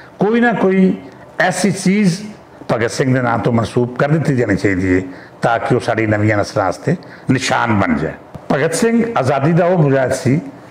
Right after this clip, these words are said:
ਜਿਹਨੂੰ ਗਾਂਧੀ ਤੇ ਨਹਿਰੂ ਨੇ ਕਬੂਲ ਨਹੀਂ ਕੀਤਾ, ਜਦੋਂ ਕਿ ਸਾਡੇ ਕਾਇਦ ਹਜ਼ਰਤ ਕਾਇਦ ਆਜ਼ਮ ਮੁਹੰਮਦ ਅਲੀ ਜਿਨਾਹ ਨੇ ਉਹਨੂੰ ਊਨ ਕੀਤਾ ਔਰ ਉਹਦੀ ਕੁਰਬਾਨੀਆਂ ਦੀ ਸਰਾਹਨਾ ਕੀਤੀ। ਮੈਂ ਗੌਰਮੈਂਟ ਅੱਗੇ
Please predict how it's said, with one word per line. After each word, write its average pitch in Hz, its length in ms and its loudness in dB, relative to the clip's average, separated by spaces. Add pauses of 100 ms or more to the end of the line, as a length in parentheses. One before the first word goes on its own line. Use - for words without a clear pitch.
ਜਿਹਨੂੰ 139 340 2
ਗਾਂਧੀ 160 240 2
ਤੇ 151 120 0
ਨਹਿਰੂ 160 300 2
ਨੇ 131 140 4
ਕਬੂਲ 110 340 2
ਨਹੀਂ 135 120 2
ਕੀਤਾ, 98 380 0 (440)
ਜਦੋਂ 131 220 0
ਕਿ 135 100 2
ਸਾਡੇ 117 320 -2
ਕਾਇਦ 104 340 0 (420)
ਹਜ਼ਰਤ 110 260 0
ਕਾਇਦ 113 240 0
ਆਜ਼ਮ 113 220 2
ਮੁਹੰਮਦ 107 360 2
ਅਲੀ 110 120 0
ਜਿਨਾਹ 113 260 2
ਨੇ 95 140 -2 (240)
ਉਹਨੂੰ 135 300 2
ਊਨ 160 220 2
ਕੀਤਾ 190 360 0 (500)
ਔਰ 151 80 2
ਉਹਦੀ 143 140 2
ਕੁਰਬਾਨੀਆਂ 120 500 0
ਦੀ 139 80 4
ਸਰਾਹਨਾ 107 360 -2
ਕੀਤੀ। - 300 -8 (920)
ਮੈਂ 127 540 0
ਗੌਰਮੈਂਟ 117 360 2
ਅੱਗੇ 110 320 0